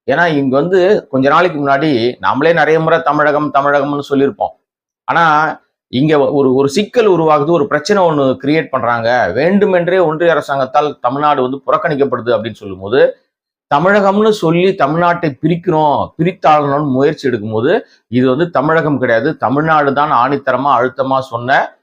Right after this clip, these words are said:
நம்முடைய பெரிய நிறைய விஷயங்கள் உங்க எல்லாருக்கும் தெரியும். கடந்த காலங்கள்ல, ம-, ஒன்றிய அரசினுடைய பிரதிநிதியா இருக்கிற இங்க,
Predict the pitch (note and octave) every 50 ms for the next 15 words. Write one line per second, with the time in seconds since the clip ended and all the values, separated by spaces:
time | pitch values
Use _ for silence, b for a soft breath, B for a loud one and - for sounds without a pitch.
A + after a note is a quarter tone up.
0 | _ _ _ _ A2 A#2+ C3 C3 B2+ B2 A#2+ A#2+ A#2 A2+ A2 A2 G#2+ G2+ - _
1 | _ _ _ _ - C#3+ C#3+ E3 F#3+ G3+ G3+ F#3+ E3+ C3 - - - A2 A2+ A2+
2 | C#3 D#3+ D#3+ D#3 C#3 C3+ - - C#3+ C#3 C3 A#2+ A#2+ C#3+ C#3+ - _ _ A2+ A2
3 | A2+ A#2+ B2+ C3 B2+ B2+ C3+ C3+ B2 B2 A#2+ A#2+ A#2+ B2+ D#3 - - A2+ G#2+ A2
4 | A#2 A2 A#2 C3 C#3 C3+ C3 C3 C3+ D3+ - B B B B B _ _ A2 A2+
5 | A2 A2 G#2+ G2+ G2+ G2 F#2+ F#2+ F#2 - B2+ C#3 C#3+ D3 D3+ D3 C3 A#2+ - B2+
6 | A#2+ A#2 A#2+ G#2 - A2 C3 C3 D3 C3+ B2+ C3 B2 A#2 A2 G2+ A#2+ B2 C3+ C3+
7 | A#2 B2 A2 B2+ A2+ G2+ F#2 b